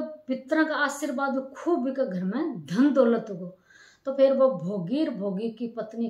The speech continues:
खूब खुश हुआ, खुश हो और बोला कि "अपना तो पितरा की बजाऊं सब कुछ हुए, तो अब के श्राद्ध आसिक जन आपा अपना श्राद्ध काट से और पितरा ने जिम्मा से।" जन फिर एक साल बाद का मायने श्राद्ध आया,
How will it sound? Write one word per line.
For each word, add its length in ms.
खूब 420
खुश 260
हुआ, 200
खुश 280
हो 80
और 120
बोला 440
कि 80
"अपना 280
तो 140
पितरा 560
की 140
बजाऊं 440
सब 380
कुछ 240
हुए, 220
तो 60
अब 280
के 100
श्राद्ध 520
आसिक 520
जन 240
आपा 380
अपना 300
श्राद्ध 520
काट 220
से 140
और 80
पितरा 320
ने 180
जिम्मा 320
से।" 180
जन 240
फिर 180
एक 460
साल 320
बाद 340
का 80
मायने 300
श्राद्ध 460
आया, 180